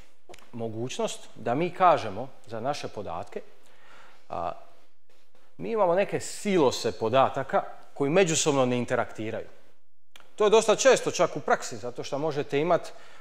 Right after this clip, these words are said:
a, na primjer, radite neku poslovnu aplikaciju i u biti ne želite da podaci vaših pojedinih klijenata međusobno na ikoji način, a,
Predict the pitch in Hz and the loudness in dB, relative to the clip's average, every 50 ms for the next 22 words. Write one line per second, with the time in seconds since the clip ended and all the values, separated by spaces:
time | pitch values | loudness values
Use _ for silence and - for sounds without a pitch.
0 | - - - 127 123 123 123 123 123 123 123 123 131 127 107 135 139 147 156 151 | -12 -8 -4 0 2 2 4 4 4 2 2 0 -2 -4 -2 -2 -2 2 4 4
1 | 139 117 113 - - - 160 156 147 - 147 151 143 - 135 - - 165 - - | 4 4 2 -6 -2 4 4 4 6 4 2 0 0 -2 -2 2 2 2 2 2
2 | 127 113 113 101 - 110 - - 120 131 175 202 - - 277 247 196 - - - | 0 0 0 0 0 -4 -2 2 4 4 4 4 2 2 2 2 0 -2 -6 -12
3 | - - - - 165 170 170 156 170 196 214 208 220 208 190 180 147 156 190 214 | -12 -10 -4 2 4 4 4 6 4 4 6 6 6 6 6 6 6 6 6 6
4 | 233 240 - - 190 165 147 139 147 139 139 135 - - - 139 123 139 139 151 | 6 4 4 6 6 6 8 8 8 8 8 6 0 0 0 2 4 6 6 6
5 | 175 180 - 190 151 156 175 170 - - 139 - - - - - - - 156 160 | 6 4 2 2 6 6 6 6 4 0 -4 -6 -6 -10 -12 -12 -4 2 4 4
6 | 151 131 131 135 131 120 - - - 151 165 202 220 220 214 202 214 208 185 196 | 4 4 0 -2 -4 -4 -6 -6 -2 2 2 4 4 4 4 4 4 2 4 4
7 | 202 180 170 170 - 185 170 165 175 170 170 165 170 165 175 160 151 147 143 147 | 2 2 2 -2 0 0 0 2 2 2 2 2 2 2 0 2 4 4 4 4
8 | - - 160 143 - - - - - - - - - - - 123 123 127 127 120 | 2 0 -4 -6 -6 -10 -12 -12 -12 -12 -12 -12 -10 -6 -2 0 0 2 2 0
9 | 123 123 117 | 0 -2 -4